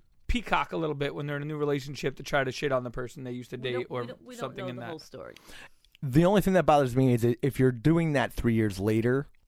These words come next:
Speaker 3: it's just too long. What are you doing?
Speaker 2: It's
Speaker 3: Leave
Speaker 2: very
Speaker 3: it alone.
Speaker 2: long.
Speaker 3: Leave it
Speaker 2: It is
Speaker 3: alone.
Speaker 2: long.
Speaker 3: Okay?
Speaker 1: Three years is a long
Speaker 3: Three years
Speaker 1: time.
Speaker 3: is a long ass time to be doing that. Okay, the public stuff, whatever. Like, just kid at the back of your mind.
Speaker 2: I
Speaker 3: What are you
Speaker 2: would
Speaker 3: doing?
Speaker 2: like to know what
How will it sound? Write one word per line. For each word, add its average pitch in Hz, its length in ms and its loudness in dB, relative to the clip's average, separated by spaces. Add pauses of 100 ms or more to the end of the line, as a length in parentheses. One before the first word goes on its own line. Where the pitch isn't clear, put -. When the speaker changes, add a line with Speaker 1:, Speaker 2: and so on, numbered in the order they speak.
(220)
Speaker 3:
it's - 160 -2
just 185 140 0
too - 80 0
long. 175 200 0 (140)
What 139 80 0
are 143 40 2
you 139 40 4
doing? 110 180 2 (240)
Speaker 2:
It's - 180 -8
Speaker 3:
Leave 139 80 4
Speaker 2:
very 147 100 6
Speaker 3:
it 147 40 6
alone. 135 120 4
Speaker 2:
long. 131 120 -8 (180)
Speaker 3:
Leave 135 80 2
it 143 40 2
Speaker 2:
It 147 100 2
is 143 60 -2
Speaker 3:
alone. - 0 -
Speaker 2:
long. 147 200 -12 (220)
Speaker 3:
Okay? 127 180 0 (160)
Speaker 1:
Three 202 160 4
years 208 160 2
is 139 60 -4
a 160 60 -2
long 131 360 -4
Speaker 3:
Three 143 200 4
years 180 120 4
Speaker 1:
time. 170 80 4
Speaker 3:
is - 0 -
a - 20 4
long 165 400 2
ass 156 160 2
time 151 160 0
to 135 60 -2
be 123 60 0
doing 117 140 2
that. 82 140 -6 (320)
Okay, 127 240 4
the 120 160 0
public 127 340 0
stuff, 120 500 2
whatever. 117 360 2
Like, 110 180 0
just 127 220 -2
kid 160 160 0
at 165 120 0
the 156 80 0
back 165 160 0
of - 20 -18
your 160 100 0
mind. 165 160 4
Speaker 2:
I - 40 2
Speaker 3:
What 170 40 4
are - 40 4
you 151 60 2
Speaker 2:
would 143 40 0
Speaker 3:
doing? 165 120 4
Speaker 2:
like 95 220 -2
to - 120 2
know 151 460 -10 (260)
what 147 120 -18